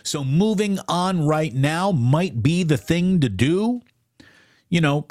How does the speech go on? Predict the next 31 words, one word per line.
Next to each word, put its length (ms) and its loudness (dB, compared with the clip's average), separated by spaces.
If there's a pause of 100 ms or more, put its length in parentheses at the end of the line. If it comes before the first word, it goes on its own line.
Alex 400 -2
Cobb, 560 -4 (360)
who 140 4
is 120 -4
having 380 -4
a 160 -2
very 380 -2
good 220 0
year 320 0
on 240 -2
the 60 0
mound. 580 -2 (560)
How 180 0
much 220 -2
longer 380 -2
are 20 0
you 160 0
gonna 180 0
bet 260 -2
on 220 -2
that 320 -4 (220)
just 320 -6
being 540 -2
this 280 -4
year's 280 -2
Alex 400 -4
Cobb? 480 -4 (760)
He 160 0
could 180 -2
get 180 -2
hurt 360 -2